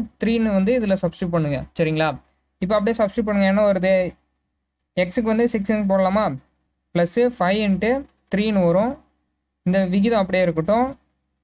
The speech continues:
ஃபைவ் இன்ட்டு சிக்ஸ்ன்னு வரும், பிளஸ் எயிட் இன்ட்டு த்ரீன்னு வரும். கரெக்டா? இப்ப சுருக்குங்க, எட்டாறு நாற்பத்தெட்டு, பிளஸ் மூவஞ்சு பதினஞ்சு, இஸ்டு ஐஆறு முப்பது, பிளஸ் மூவெட்டு இருபத்தி நாலு அப்படின்னு வரும். இதை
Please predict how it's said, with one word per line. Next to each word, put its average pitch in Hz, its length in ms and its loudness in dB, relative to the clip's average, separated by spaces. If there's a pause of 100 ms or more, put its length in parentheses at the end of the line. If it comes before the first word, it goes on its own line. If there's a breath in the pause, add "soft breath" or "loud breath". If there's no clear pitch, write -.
ஃபைவ் 196 240 0 (100)
இன்ட்டு 202 300 -2
சிக்ஸ்ன்னு 190 420 0
வரும், 170 300 2 (320)
பிளஸ் 180 260 -2 (200)
எயிட் 214 240 -2
இன்ட்டு 196 280 -2
த்ரீன்னு 190 360 0
வரும். 139 200 -4 (140)
கரெக்டா? 175 260 -2 (640 loud breath)
இப்ப 208 220 -2
சுருக்குங்க, 226 420 0 (160)
எட்டாறு 226 340 0 (100)
நாற்பத்தெட்டு, 202 560 -2 (120)
பிளஸ் 196 260 -2 (300)
மூவஞ்சு 220 420 0
பதினஞ்சு, 196 560 0 (560)
இஸ்டு 247 240 -2 (920)
ஐஆறு 226 340 0
முப்பது, 202 420 0 (460)
பிளஸ் 190 260 0 (380)
மூவெட்டு 214 400 0
இருபத்தி 208 400 -2
நாலு 170 240 2 (220)
அப்படின்னு 160 340 0
வரும். 147 240 -2 (320)
இதை 202 80 0